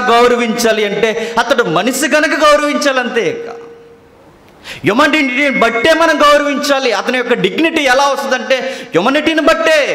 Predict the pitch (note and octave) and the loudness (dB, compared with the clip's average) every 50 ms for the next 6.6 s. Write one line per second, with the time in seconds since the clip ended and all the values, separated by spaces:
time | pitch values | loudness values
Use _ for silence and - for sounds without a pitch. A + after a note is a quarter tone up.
0 | - - - - - - - - - - - - - - - - - - - - | -4 -6 -8 -10 -12 -14 -16 -20 -20 -20 -20 -20 -20 -20 -20 -20 -20 -20 -20 -20
1 | - - A3 A#3 A#3 G3+ A#3 B3 C4+ C#4+ C4+ C4 B3 C4 C#4 D4+ D#4 E4 D#4+ D4+ | -6 -4 -2 -2 0 2 2 4 4 4 2 2 2 2 2 2 2 2 0 2
2 | D#4 D#4 D4+ D#4 - B3+ C#4 A#3+ F3+ C3 A2+ - - - - - C3 D3+ G3 B3 | 2 2 2 2 0 0 -2 -2 -2 -2 -4 -6 -8 -10 -10 -4 -2 0 2 2
3 | C#4+ - B3+ C#4 B3+ A3 G#3 G#3+ A3+ C4+ D#4 - - D#4 C4+ D4 C#4 C4+ C4 C4 | 0 0 -2 -2 -2 0 2 2 2 2 2 0 -2 -2 0 0 0 0 0 0
4 | C4 C4 B3+ B3+ B3+ B3 A#3+ B3 A#3 - G#3+ A#3+ A#3 G#3+ G#3 G#3 G#3 G#3+ G#3 - | 0 0 0 0 -2 -2 -2 -4 -4 -2 -2 -2 -2 -2 -2 -4 -4 -4 -6 -6
5 | F#3 G#3+ G3+ G3+ F#3+ F#3+ F3+ F3+ F3+ F3 E3+ F3+ D#3+ F3 E3 D3 D3+ D3+ D3 C#3 | -6 -4 -2 -2 -2 -2 -2 -4 -4 -4 -6 -4 -4 -4 -2 0 0 0 0 0
6 | C3 C3 B2 A#2+ - A#2+ G2+ G2+ G2 - - - | -2 -4 -4 -6 -6 -8 -8 -8 -10 -10 -10 -10